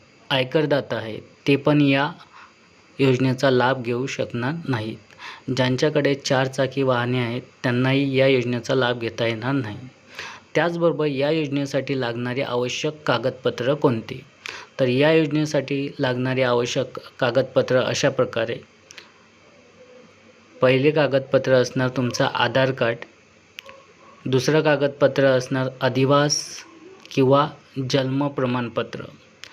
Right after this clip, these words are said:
आता या ठिकाणी जर तुमच्याकडे अधिवास आहे, अधिवास म्हणजे डोमिसाइल जर आहे, तर तुम्ही त्या ठिकाणी अपलोड किंवा देऊ शकतात किंवा जन्म प्रमाणपत्र देऊ शकतात. जन्म प्रमाणपत्र जर तुमच्याकडे नाही आहे, तर तुम्ही शाळा सोडण्याचा दाखला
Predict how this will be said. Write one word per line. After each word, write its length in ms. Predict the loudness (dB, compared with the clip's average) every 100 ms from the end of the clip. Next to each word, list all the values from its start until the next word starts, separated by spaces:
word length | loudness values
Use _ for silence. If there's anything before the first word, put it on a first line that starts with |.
| -20 -20 -8
आता 120 | 2
या 180 | 4 6
ठिकाणी 360 | 4 0 -2 0
जर 140 | 0 0
तुमच्याकडे 420 | -2 -4 -2 -2
अधिवास 540 | -2 -2 0 0 0
आहे, 120 | -2 -4
अधिवास 400 | -4 -2 -2 -4
म्हणजे 220 | -6 -2
डोमिसाइल 520 | 0 0 -2 -2 -4
जर 180 | -2 -2
आहे, 280 | 0 -2 -6 -6
तर 60 |
तुम्ही 260 | -6 -6 -4
त्या 140 | -2
ठिकाणी 320 | -2 -2 -4 -4
अपलोड 340 | -4 0 0 -2
किंवा 300 | -4 2 2 0 -12 -20 _ _ _ _ _ -4
देऊ 240 | 2 4
शकतात 440 | 4 2 0 -2 -2 -4 -16 0
किंवा 140 | 0
जन्म 320 | 2 0 -2
प्रमाणपत्र 640 | 0 2 2 0 -2 0 0
देऊ 240 | 2 -2
शकतात. 460 | -2 -6 -8 -6 -6 -6 -20 -12 0
जन्म 320 | 0 2 0
प्रमाणपत्र 720 | 0 -2 0 0 0 0 0
जर 220 | -2 -2 -2
तुमच्याकडे 480 | -4 -2 0 2
नाही 320 | 0 -2 -4 -8
आहे, 80 | -6
तर 60 | -6
तुम्ही 240 | -2 -2
शाळा 260 | 0 2 0
सोडण्याचा 480 | 0 -2 -2 -2 0
दाखला 420 | 0 -2 -4